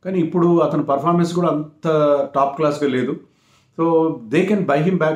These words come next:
for seven, eight crores అని అనుకుంటున్నాను. So, దీపక్ చహార్ కూడా మళ్ళీ దొరుకుతాడు. చెన్నైకి కావాల్సింది ఏంటంటే, మొయిన్ అలీ కూడా రిటైర్ అయ్యాడు. Uh, all round క్రికెటర్స్ కావాలి, ఎందుకంటే they try to keep their, uh, uh, of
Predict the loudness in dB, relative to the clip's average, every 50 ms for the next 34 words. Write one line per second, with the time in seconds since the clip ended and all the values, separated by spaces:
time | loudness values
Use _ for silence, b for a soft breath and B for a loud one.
0 | -2 -4 -4 -4 -2 -4 -2 -2 -2 -2 -4 -4 -2 -2 -2 -2 -2 -4 -4 -4
1 | -4 -4 -4 -6 -8 -12 -12 -14 -18 -20 -20 _ _ _ _ _ _ _ _ -10
2 | -8 -6 -4 -4 -4 -4 -2 -2 -2 -2 -2 -2 -2 -2 0 0 0 -2 -2 -2
3 | -4 -4 -4 -4 -6 -6 -6 -6 -6 -6 -6 -6 -4 -4 -2 0 0 0 -2 -4
4 | -6 -8 -2 0 0 2 2 0 -2 -4 -6 -6 -6 -4 -4 -2 -4 -2 -2 -4
5 | -4 -4 -4 -4 -4 -4 -4 -4 -4 -6 -6 -4 -4 -4 -2 -2 -2 -4 -4 -8
6 | b b b b b b b b b b _ -12 -10 -10 -8 -2 0 0 2 2
7 | 2 0 0 -2 -4 -4 -6 -4 -2 -2 -2 -2 -4 -4 -4 -4 -4 -4 -4 -4
8 | -4 -2 0 -2 -2 -2 -2 0 0 0 0 0 -2 -2 -2 0 0 0 0 0
9 | 0 0 -4 -8 _ -4 -2 -2 -2 -2 -2 -2 0 0 0 -2 -2 -2 -2 -2
10 | -4 -6 -8 -12 _ _ _ _ _ _ _ _ _ _ -12 -10 -10 -10 -10 -12
11 | -16 -18 -20 _ _ _ -20